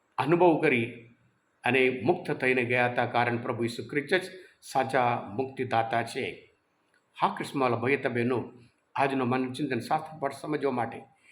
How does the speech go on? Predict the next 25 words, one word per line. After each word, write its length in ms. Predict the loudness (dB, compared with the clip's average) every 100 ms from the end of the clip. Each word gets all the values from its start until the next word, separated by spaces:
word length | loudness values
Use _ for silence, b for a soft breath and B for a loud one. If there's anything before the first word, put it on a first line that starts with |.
| b _
પ્રભુ 200 | -6 -4
ઈસુને 200 | -2 0
ઓળખવા 340 | 2 2 2 0
માટે, 240 | 0 -2 -12 -18 B B _
પ્રભુ 240 | 0 2
ઈસુનો 180 | 2 4
અનુભવ 360 | 6 6 4 2
કરવા 200 | 2 4
માટે 360 | 4 4 -2 -8 -16 _ _ _ _ _ _
તમને 180 | 0 2
મદદરૂપ 460 | 2 2 0 -2 0
થયા. 180 | 2
તમે 240 | 2 0 -2
પોતે 280 | -2 0 0
આ 60 |
દિવ્ય 280 | 0 0 0
ધ્યાન, 220 | 2 0
દિવ્ય 220 | -2 -2
સંદેશ 600 | -2 -2 -2 -2 -6 -14 -20 -14
સબસ્ક્રાઇબ 460 | -10 -10 -2 -2 0
કરજો, 200 | -4 -4
બીજા 260 | -6 -4 -2
પણ 240 | -2 -2
ફોરવર્ડ 340 | -2 -2 -2
કરજો, 520 | -4 -4 -4 -4 -6